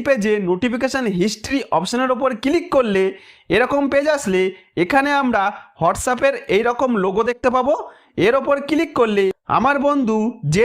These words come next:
দুটি মেসেজ ডিলিট করেছিল আমার দেখার আগেই সেই মেসেজ দুটি এখানে দেখতে পাবো। তো এখানে দেখতে পাচ্ছেন আমার বন্ধু যে দুটি মেসেজ ডিলিট করেছিল সেই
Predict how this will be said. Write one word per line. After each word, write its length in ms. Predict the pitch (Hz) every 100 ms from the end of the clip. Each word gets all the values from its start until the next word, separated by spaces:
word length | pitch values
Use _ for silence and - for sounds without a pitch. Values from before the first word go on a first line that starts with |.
| 240
দুটি 180 | 247 285 226
মেসেজ 260 | 214 277 214 170
ডিলিট 220 | 220 262
করেছিল 320 | 302 302 277 220 226 - 120
আমার 200 | 165 240 220
দেখার 240 | 262 302 302
আগেই 240 | 254 220 220 285 - -
সেই 180 | - 254 247
মেসেজ 260 | 185 208 294 240
দুটি 180 | 277 269 254
এখানে 260 | 190 180 294 370 151 226
দেখতে 220 | 247 202 151
পাবো। 200 | 113 107 107 -
তো 40 | 208 185
এখানে 200 | 262 262 208
দেখতে 180 | 214 285
পাচ্ছেন 360 | 294 285 214 208 202 -
আমার 180 | 160 254 269
বন্ধু 320 | 285 277 226 226 285 - 156 156
যে 100 | 247 208
দুটি 180 | 220 277 202
মেসেজ 280 | 202 240 262 180
ডিলিট 220 | 175 285 311
করেছিল 280 | 311 262 233 214 214 -
সেই 160 | 220 254